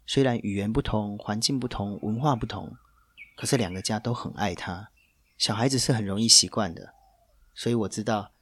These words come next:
再过几个礼拜跟他不碰面的话，他一定会完全都把我们忘光光。但是没有关系，我知道天父永远记得他。当寄养家庭的这段日子以来，我真的学习到好多好多功课。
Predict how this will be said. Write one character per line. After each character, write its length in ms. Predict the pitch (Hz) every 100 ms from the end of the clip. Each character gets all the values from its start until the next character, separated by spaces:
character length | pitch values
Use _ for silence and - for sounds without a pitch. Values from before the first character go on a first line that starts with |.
| -
再 160 | 139
过 140 | 131 135
几 160 | 117
个 40 | 110
礼 140 | 101
拜 160 | 127 113
跟 160 | 117
他 80 | 120
不 140 | 110
碰 200 | 104 120
面 240 | 110 110 101
的 120 | 92
话， 340 | 101 98 92 - _ _ _ _
他 160 | - 123
一 40 |
定 160 | 120 127
会 80 | 117
完 320 | 95 107 113
全 260 | - 98 98
都 80 |
把 180 | 107 92
我 60 | 95
们 180 | 85 90
忘 160 | 95 87
光 160 | 82
光。 180 | - 73 92 - - - - - - - - -
但 140 | 131
是 100 | 117
没 80 | 117
有 120 | 95
关 200 | - 90
系， 360 | 90 - 82 - _ _ _ _
我 100 | -
知 140 | 113
道 180 | 117 110
天 240 | - 117
父 240 | 110 117 98 -
永 140 | 98
远 160 | 107 90
记 140 | -
得 160 | 95 58
他。 320 | - 71 - - - - - - - _ _ _
当 180 | 135 139
寄 160 | -
养 200 | 127 87
家 200 | 95 117
庭 220 | 120 - 85
的 100 | 87
这 160 | 104
段 200 | 98 98
日 100 | 101
子 180 | 92 -
以 60 | -
来， 260 | 50 50 - - _ _ -
我 100 | 98
真 160 | 123
的 80 | 123
学 160 | - 92
习 140 | 90
到 160 | 107 98
好 260 | - 170
多 160 | 127 98
好 140 | 98
多 160 | 69 82
功 180 | 92 92
课。 240 | - 90